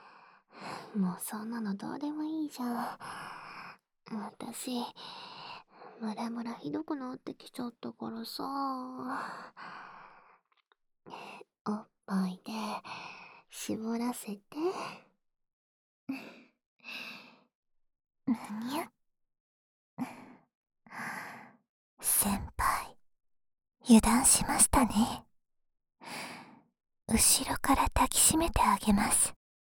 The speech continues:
Speaker 2: うん。リリカ、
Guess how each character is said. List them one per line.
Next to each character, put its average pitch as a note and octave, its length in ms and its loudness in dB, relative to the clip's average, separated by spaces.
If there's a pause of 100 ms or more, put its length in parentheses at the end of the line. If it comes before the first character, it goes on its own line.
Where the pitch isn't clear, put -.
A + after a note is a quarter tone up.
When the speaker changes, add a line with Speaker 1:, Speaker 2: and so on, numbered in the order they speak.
(1400)
Speaker 2:
う G#3 60 6
ん。 - 500 -2 (960)
リ G3+ 280 -2
リ C4 200 -4
カ、 G3+ 300 4